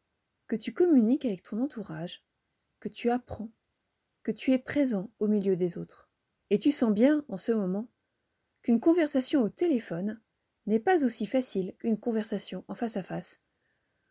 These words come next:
où on peut se voir, parfois se toucher, faire des grimaces pour exprimer quelque chose pour lequel on ne trouve pas les mots.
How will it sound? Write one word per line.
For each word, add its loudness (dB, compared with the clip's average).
où 4
on 6
peut 4
se 4
voir, 0
parfois -4
se -2
toucher, -8
faire 6
des 6
grimaces 2
pour 0
exprimer 2
quelque 0
chose -2
pour -6
lequel 0
on -2
ne -2
trouve -12
pas -2
les -2
mots. -4